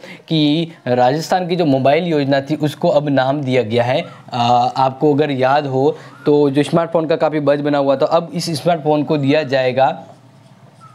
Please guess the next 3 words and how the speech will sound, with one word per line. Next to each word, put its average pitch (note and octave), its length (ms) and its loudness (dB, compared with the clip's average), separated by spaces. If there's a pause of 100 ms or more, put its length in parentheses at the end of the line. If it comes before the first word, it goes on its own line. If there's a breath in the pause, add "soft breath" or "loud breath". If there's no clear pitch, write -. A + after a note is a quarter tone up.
(1080 loud breath)
इंदिरा D3+ 680 0 (540)
गांधी C#3 680 0 (3000 loud breath)
स्मार्टफोन, D#3 760 0